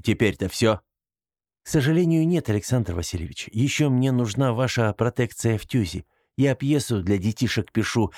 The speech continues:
Хочу посоветоваться, но это не главное. Хочу договориться с ними, чтобы они хотя бы раз в месяц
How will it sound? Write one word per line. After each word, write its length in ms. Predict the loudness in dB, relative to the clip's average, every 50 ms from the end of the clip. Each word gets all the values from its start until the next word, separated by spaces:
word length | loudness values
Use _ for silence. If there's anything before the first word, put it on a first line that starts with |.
| -20 -20 _
Хочу 260 | -4 -2 0 0 -2
посоветоваться, 840 | -2 -2 -2 0 0 0 0 0 0 -2 -2 -2 -2 0 0 2 2
но 220 | 2 2 2 2 0
это 160 | 0 0 -2
не 100 | -2 0
главное. 480 | 0 0 0 0 -2 -4 -8 -8 -8 _ _ _ _ _ _ _
Хочу 300 | -2 -2 0 2 0 0
договориться 680 | 0 0 0 2 2 2 2 2 2 -2 -2 0 -2 -2
с 100 | 0 0
ними, 240 | 0 2 2 2 2
чтобы 320 | 0 0 -2 0 2 2
они 220 | 2 2 2 0 0
хотя 260 | -2 -2 0 2 2
бы 120 | 2 4
раз 260 | 4 2 2 0 0 0
в 40 |
месяц 400 | 0 0 0 0 -4 -6 -8 -8